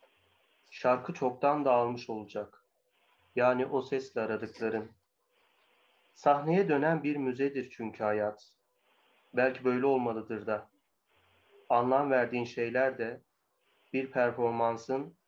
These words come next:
formu kadardır. Demek ki insan çok az arayabilir ya da çok az geçer yatağına gerçekte. Evet,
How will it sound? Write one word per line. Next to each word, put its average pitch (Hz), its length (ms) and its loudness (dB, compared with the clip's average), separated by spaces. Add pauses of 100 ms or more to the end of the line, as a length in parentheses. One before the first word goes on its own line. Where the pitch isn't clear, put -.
(240)
formu 120 380 0
kadardır. 110 680 -6 (1200)
Demek 170 300 2
ki 156 100 -6
insan 139 500 -2 (580)
çok - 420 -4
az 151 360 2
arayabilir 107 800 -4 (160)
ya 117 180 2
da 147 280 2 (220)
çok 139 380 -6
az 139 260 2
geçer 113 360 -6
yatağına 107 640 -2 (540)
gerçekte. 107 720 -8 (3250)
Evet, - 380 -12